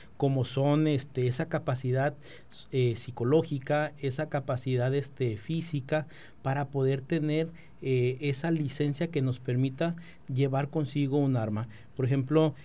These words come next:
nos, nos, este, nos dan una o nos generan una pregunta con respecto a cómo se puede acreditar, sobre todo en el caso de las mujeres que no hacen, eh, su servicio militar, cómo pueden acreditar la capacidad física o la capacidad mental.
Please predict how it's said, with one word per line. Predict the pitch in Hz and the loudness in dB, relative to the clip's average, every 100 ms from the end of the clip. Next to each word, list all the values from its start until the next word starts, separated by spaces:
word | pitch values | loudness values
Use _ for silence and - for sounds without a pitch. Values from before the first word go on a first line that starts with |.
| - | -6
nos, | 127 131 - - | 0 0 0 -6
nos, | 139 131 123 113 123 | -2 0 0 0 -4
este, | - - 123 120 117 113 | -6 -2 0 2 0 -2
nos | 127 123 | -2 0
dan | 127 135 | 2 2
una | 147 147 139 117 | 2 2 0 0
o | 120 | -4
nos | 113 | -4
generan | - 120 127 131 | -2 0 0 2
una | 139 | 0
pregunta | 139 147 139 123 143 147 - - - | 2 2 2 2 0 -4 -6 -20 -6
con | 120 | -2
respecto | 120 - 123 - | -2 -2 -4 -4
a | 165 | -2
cómo | 170 180 | 0 0
se | 160 | -2
puede | 165 175 | 0 0
acreditar, | 175 147 131 131 160 - - - - - - | 0 0 0 0 -2 -4 -14 -20 -20 -20 -8
sobre | 139 135 | -4 -2
todo | 131 | 0
en | 151 | -2
el | 160 | 0
caso | 143 127 | -2 2
de | 160 | 2
las | |
mujeres | 147 135 143 147 151 | 2 2 2 2 0
que | 143 | 0
no | 127 127 | 0 0
hacen, | 131 127 156 156 147 - - - | 0 0 0 0 -4 -12 -16 -4
eh, | 123 | -2
su | 113 131 | 0 -2
servicio | 139 123 127 147 | 0 0 2 2
militar, | 147 139 123 135 131 | 2 2 0 -2 -2
cómo | 147 151 | -2 -2
pueden | 143 143 | -2 0
acreditar | 151 143 131 123 127 | -2 0 0 0 -2
la | 139 | -2
capacidad | 143 135 120 - 120 127 | -2 -4 -4 -2 -2 -2
física | 151 139 151 143 165 - - - - | -2 -4 -4 -4 -4 -6 -16 -14 -2
o | |
la | 127 120 | 0 2
capacidad | 117 - 113 123 117 | 0 -2 -2 0 2
mental. | 139 131 101 | 2 0 -4